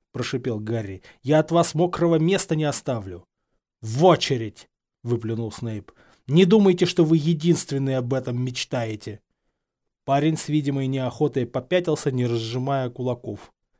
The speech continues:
Когда он скрылся за дверью, воцарилась мертвая тишина. Снейп не двигался, Гермиона тяжело дышала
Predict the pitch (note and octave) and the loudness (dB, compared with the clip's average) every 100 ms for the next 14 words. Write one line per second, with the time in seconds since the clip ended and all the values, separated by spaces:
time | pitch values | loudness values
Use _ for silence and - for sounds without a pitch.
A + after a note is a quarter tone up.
0 | _ _ _ - B2 C3 C#3+ C#3 - E3 | _ _ _ -10 -2 2 2 2 -2 2
1 | F3 E3+ C3 B2+ A2+ A2+ D3+ D3+ A#2 G#2 | 4 4 0 0 -2 0 2 2 -2 -6
2 | A2+ A#2+ C3 C#3 C#3+ C3 C3 A#2+ - B2+ | -8 -4 -2 -2 -2 -2 -4 -4 -4 -4
3 | B2 C#3+ - B2 G2 F#2+ _ _ _ _ | -4 -6 -4 -4 -6 -12 _ _ _ _
4 | - D3 E3+ F3 C#3 A#2+ C#3 C#3 C3 - | -4 2 4 2 0 -2 0 0 -2 -2
5 | B2+ B2+ _ _ A#2 G#2 A2+ C#3+ D3+ B2 | -6 -8 _ _ -8 -4 -2 0 -2 -4
6 | B2 A2 B2 B2+ A#2+ - D#3 D#3 C#3+ | -6 -4 -2 -2 -4 -2 2 2 0